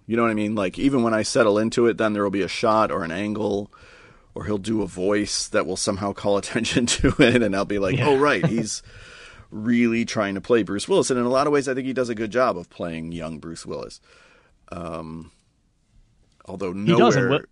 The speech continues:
Speaker 1: nowhere is he running a detective agency, which I was like, "That's what young Bruce Willis is supposed to be doing."
Speaker 2: One hundred percent, because obviously we all know,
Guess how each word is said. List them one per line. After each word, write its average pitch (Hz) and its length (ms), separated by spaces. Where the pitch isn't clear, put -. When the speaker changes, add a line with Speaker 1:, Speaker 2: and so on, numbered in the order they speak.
Speaker 1:
nowhere 113 540
is 95 160
he 104 100
running 90 320
a 76 40
detective 87 460
agency, 73 440
which 67 180
I 64 100
was 73 160
like, 67 200
"That's 98 280
what 78 120
young 73 180
Bruce - 260
Willis - 500
is - 100
supposed - 380
to - 60
be 78 100
doing." - 220
Speaker 2:
One 113 140
hundred 117 320
percent, - 440
because 95 260
obviously 107 520
we 98 120
all 120 180
know, 117 440